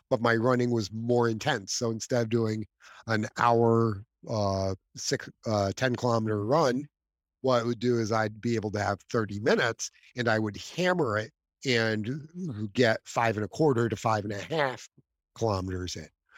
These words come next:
So I'd use the time that I have and be more intense with it and simultaneously try and multitask like that.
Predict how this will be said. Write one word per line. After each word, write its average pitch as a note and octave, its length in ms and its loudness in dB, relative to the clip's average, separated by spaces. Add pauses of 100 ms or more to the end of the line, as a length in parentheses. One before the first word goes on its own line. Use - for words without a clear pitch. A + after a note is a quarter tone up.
So C3 260 2
I'd A#2 260 4 (300)
use A#2+ 360 -6
the - 120 -10
time A#2+ 300 -2
that A#2 200 2
I A2 60 0
have A#2+ 420 0
and A2+ 140 -6
be A2+ 160 0
more G#2 240 0
intense D#3 560 -2
with G2+ 200 -2
it F2+ 160 -6 (1300)
and B2 480 2
simultaneously A2 760 -2
try G2+ 300 -2
and F#2+ 460 -4
multitask G2+ 600 -2
like F#2+ 160 -8
that. F2 180 -10